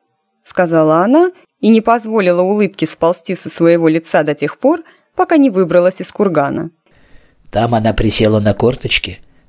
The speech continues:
Speaker 2: заглядывая под листья примул, и завопила:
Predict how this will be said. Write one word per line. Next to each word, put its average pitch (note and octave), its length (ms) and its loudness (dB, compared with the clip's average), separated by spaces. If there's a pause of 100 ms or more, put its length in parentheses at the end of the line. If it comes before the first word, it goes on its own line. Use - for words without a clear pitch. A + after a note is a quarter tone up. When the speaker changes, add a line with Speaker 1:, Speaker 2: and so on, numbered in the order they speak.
(100)
Speaker 2:
заглядывая A#2+ 680 0
под A#2 240 -4
листья A#2+ 380 0
примул, A#2 560 0 (360)
и C#3+ 120 2
завопила: A2+ 800 0